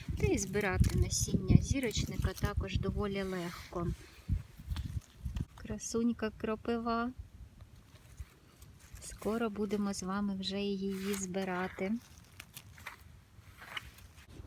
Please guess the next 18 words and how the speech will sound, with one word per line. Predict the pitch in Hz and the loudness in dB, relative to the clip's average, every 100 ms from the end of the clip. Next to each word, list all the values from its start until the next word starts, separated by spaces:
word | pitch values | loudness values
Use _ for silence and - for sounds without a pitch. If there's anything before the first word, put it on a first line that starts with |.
| - - - - - | -16 -18 -20 -20 -6
Я | 226 262 302 | -4 2 4
вже | 302 269 247 | 4 4 2
виходжу | 226 254 - 294 311 247 226 254 | 2 0 2 4 4 4 4 4
з | 233 269 | 4 2
лісу. | 269 226 233 - 302 370 - | 4 4 4 2 0 0 -2
Що | - - 277 | -4 0 2
саме | - 311 262 | 6 8 6
цікаве, | 269 302 - 269 220 220 | 4 -2 2 4 4 2
я | 220 240 | 2 2
ж | 262 - | 0 0
тут | 247 | 0
приходила, | - 294 - 226 214 214 214 240 - | 2 2 2 2 4 4 4 2 4
коли | 262 277 | 4 4
йшла | 285 - 277 254 262 - - - - - - - - - - - - - - - - 240 | 2 0 4 4 4 2 -6 -6 -10 -12 -12 -10 -10 -10 -12 -10 -10 -8 -8 -10 -4 0
до | 233 233 233 | 4 4 6
лісу. | 226 226 233 - 240 269 - - - - - - | 6 6 6 8 8 8 4 -4 -10 -10 -12 2
І | 285 339 | 4 6
подивіться, | 294 247 247 233 - 226 | 6 8 8 6 6 6